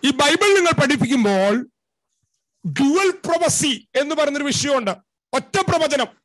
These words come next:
പക്ഷേ അത് രണ്ട് കാലഘട്ടത്തിൽ രണ്ട് വ്യക്തികളോട് ബന്ധത്തിൽ നിവർത്തിക്കപ്പെടുന്നു. ഇപ്പം,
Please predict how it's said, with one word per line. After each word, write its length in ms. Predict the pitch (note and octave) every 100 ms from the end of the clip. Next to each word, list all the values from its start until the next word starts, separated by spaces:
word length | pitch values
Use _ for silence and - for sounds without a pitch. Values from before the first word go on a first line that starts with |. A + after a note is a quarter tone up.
| _ _ _ _ _ _ -
പക്ഷേ 200 | A3 E4+
അത് 460 | D#4+ C#4 D4 D4+ D4+
രണ്ട് 300 | C4 D4+ G4+
കാലഘട്ടത്തിൽ 840 | G4+ F#4 F4 D#4 D#4 - - D4+ C4+
രണ്ട് 260 | C#4+ D#4
വ്യക്തികളോട് 520 | F#4 E4+ - D#4+ D#4
ബന്ധത്തിൽ 260 | D4 C4+ C4+
നിവർത്തിക്കപ്പെടുന്നു. 640 | D4+ D4+ D4+ D4 C#4+ B3 G#3 _ _ _ _ _ _ _ _ _ _ _ _ _ _ _ -
ഇപ്പം, 320 | C#4+ C4+